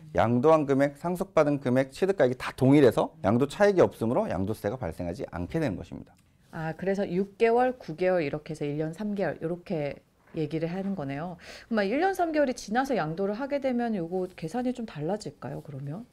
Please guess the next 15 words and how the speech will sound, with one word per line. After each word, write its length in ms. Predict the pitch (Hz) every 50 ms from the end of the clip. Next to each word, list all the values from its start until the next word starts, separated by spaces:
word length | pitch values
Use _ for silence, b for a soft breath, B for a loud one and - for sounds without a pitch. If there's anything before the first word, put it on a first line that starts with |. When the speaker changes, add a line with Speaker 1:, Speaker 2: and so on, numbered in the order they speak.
| _ _ _ _ -
Speaker 1:
네, 200 | 107 120 95 73 - - _ _ _
그 200 | - - 139 151
경우에는 640 | 143 123 104 98 101 101 98 90 98 127 151 127 - - - - -
각각 800 | - - 95 92 - _ _ _ - 110 107 107 107 107 107 104 104
경우별로 760 | - - 110 113 131 147 135 127 107 101 98 104 123 139 151
세액을 380 | 160 - 170 170 175 165 160 139
비교해 360 | - - 98 87 98 101 98
볼 140 | 90 98 95
필요가 340 | 87 - - 175 202 175 107
있습니다. 400 | 85 - - 87 85 80 - - - - B B B B B B B B B B B B B -
만약에 640 | - 95 110 117 143 151 135 135 151 143 117 - - - - -
각자 540 | - - 117 - - - - 190 185 180 180
지분대로 800 | 180 - - 110 101 127 160 208 220 214 208 196 180 160 165 165
상속을 560 | 170 180 180 185 185 - 190 175 165 170 170
받아서 560 | - - 87 - 196 202 110 - 170 202 220